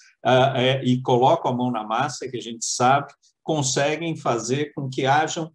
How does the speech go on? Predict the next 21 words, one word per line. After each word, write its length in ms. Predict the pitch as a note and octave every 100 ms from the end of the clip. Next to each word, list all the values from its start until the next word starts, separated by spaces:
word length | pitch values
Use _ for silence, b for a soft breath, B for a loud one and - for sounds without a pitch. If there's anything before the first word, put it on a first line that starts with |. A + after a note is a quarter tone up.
| _ _
ótimas 600 | B2+ E3+ F3+ - D#3+ C#3
políticas 680 | - B2 C3 C3 - A#2+ -
públicas 720 | B2+ C3 C3+ D3+ E3 D#3 - B -
e 120 | D#3+
mostrando 840 | F#3 G3 - E3 F3 F#3 C#3+ C3
pra 160 | - B2
todo 320 | B2+ E3 D#3
mundo 460 | C3 C3+ D#3+ F3 F3
que 280 | - E3 - _
a 100 | -
gente 280 | C3+ E3+ F#3
ainda 180 | F#3 F#3
tem 140 | A3
muito 400 | G3 D#3 F3 F#3 -
pra 160 | F4+
ser 220 | E3+ F3+
feito 420 | C3+ - C3+ C3 D3+
nessa 380 | B2+ C3 C3
área. 240 | B2+ G2+ - _ _ _ _ -
Nesse 380 | C3 D#3+ D#3+
sentido, 600 | - D3+ C3 E3 F#3+ F#3